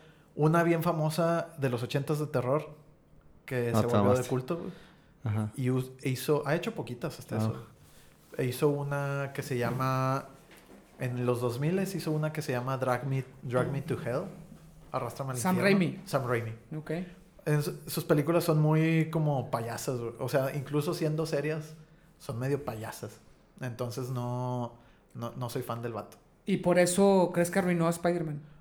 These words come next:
Speaker 1: No lo arruinó, bueno, lo arruinó hasta la tercera película, güey.
Speaker 3: Fíjate que yo hace, porque es que hace poquito vi las reviews de unos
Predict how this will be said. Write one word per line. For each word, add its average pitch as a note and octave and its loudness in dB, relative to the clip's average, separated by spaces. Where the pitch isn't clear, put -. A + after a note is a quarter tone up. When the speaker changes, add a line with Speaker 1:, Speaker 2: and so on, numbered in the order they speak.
Speaker 1:
No F#3 6
lo C4+ 10
arruinó, F#3+ 6
bueno, E3+ 10
lo C3 6
arruinó C3 0
hasta A#2+ -10
la A#2 -8
tercera B2 -6
película, A2+ -6
güey. G#2+ -6
Speaker 3:
Fíjate G3+ 8
que A3+ 6
yo A3 8
hace, F#3 4
porque G#3+ 8
es - 2
que A#3+ 8
hace A#3 6
poquito G3 8
vi A3 8
las A#3 12
reviews F#3 4
de G#3 8
unos G#3 4